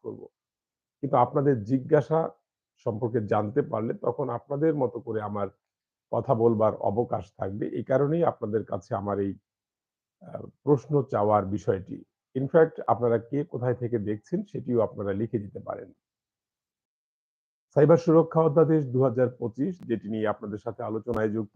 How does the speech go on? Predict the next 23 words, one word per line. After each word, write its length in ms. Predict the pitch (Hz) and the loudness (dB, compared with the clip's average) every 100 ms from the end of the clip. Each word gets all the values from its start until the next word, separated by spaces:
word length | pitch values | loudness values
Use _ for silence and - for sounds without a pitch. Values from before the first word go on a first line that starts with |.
| 117 | 2
রয়েছি, 340 | 117 113 - 202 277 _ _ _ _ _ - | 2 2 -4 -8 -8 _ _ _ _ _ 2
তার 180 | 117 113 - 113 | 4 4 2 4
আইনি 240 | 127 131 127 123 | 6 6 2 4
চ্যালেঞ্জ, 360 | 117 135 175 180 180 - _ _ - | 6 6 4 -4 -16 -20 _ _ -8
মানবাধিকার 760 | 104 107 113 110 117 113 143 180 - - | 2 4 4 4 2 2 0 -2 -6 -2
ও 40 | 107 87 | 0 4
বাক 160 | 107 110 | 4 2
স্বাধীনতা 480 | - 113 113 104 104 95 - _ _ | -2 0 0 0 0 -2 -6 _ _
সম্পর্কে 480 | 110 98 110 92 101 87 _ _ _ _ _ _ _ _ _ - | -8 -6 -6 -4 -6 -8 _ _ _ _ _ _ _ _ _ -6
আপনাদেরকে 380 | 95 104 101 104 95 | -4 -2 -2 -4 0
ধারণা 220 | 117 120 120 | 4 6 8
দেওয়ার 200 | 120 135 | 8 6
চেষ্টা 200 | 123 131 127 | 2 2 4
করব। 180 | 135 151 - _ _ _ _ _ - | 2 2 -2 _ _ _ _ _ 0
একটি 180 | 139 127 127 104 | 0 2 0 4
ভালো 240 | 143 165 - - 113 | 8 8 8 8 6
আইন 240 | 113 117 131 - - _ 107 | 8 6 2 -2 -10 _ 0
মানেই 300 | 110 131 117 127 - - | 4 6 4 2 -6 -6
শুধু 200 | 185 170 - - | 0 2 2 2
কঠোর 300 | 151 - 170 127 | 2 4 4 6
দণ্ড 180 | 104 101 98 | 4 2 0
নয়, 160 | 90 - _ _ _ _ _ - | -4 -6 _ _ _ _ _ -2
বরং 300 | 135 165 | 4 6